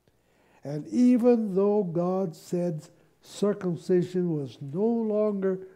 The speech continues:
required, a group of Jewish believers went about demanding their own way. And down through the ages,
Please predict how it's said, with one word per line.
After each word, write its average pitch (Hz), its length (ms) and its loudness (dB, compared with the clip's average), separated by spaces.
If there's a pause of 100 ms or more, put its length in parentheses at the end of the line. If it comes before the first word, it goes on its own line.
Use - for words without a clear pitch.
required, 147 920 -6 (720)
a 185 180 -2
group 180 500 -2
of 165 240 -4
Jewish 214 600 -2
believers 160 800 0 (1300)
went 226 280 4
about 160 460 -2 (420)
demanding 160 960 -2
their 151 200 -4
own 156 380 -4
way. 139 380 -8 (1500)
And 139 240 -10
down 170 460 -4
through 170 240 -4
the 175 260 -4
ages, 139 840 -8